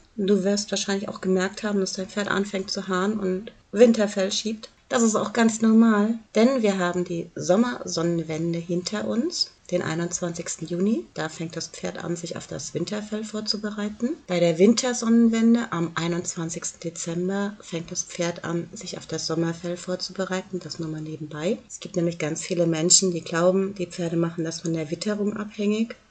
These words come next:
Nein, es ist tatsächlich davon abhängig, dass die Tage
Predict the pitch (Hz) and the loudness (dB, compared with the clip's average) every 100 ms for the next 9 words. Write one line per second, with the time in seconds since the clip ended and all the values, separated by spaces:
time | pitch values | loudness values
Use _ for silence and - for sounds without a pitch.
0 | _ 165 185 220 180 - - - 180 202 | _ 0 2 0 -4 -8 -8 -2 -2 0
1 | 202 196 196 190 - 165 185 220 214 226 | -4 -4 -4 -6 -6 -6 -4 -6 -6 -6
2 | 214 214 202 202 202 208 - - 185 - | -6 -6 -2 -2 -2 -6 -8 -4 -4 -2
3 | 170 165 - _ - 185 185 190 190 | -6 -6 -10 _ -4 0 2 2 -2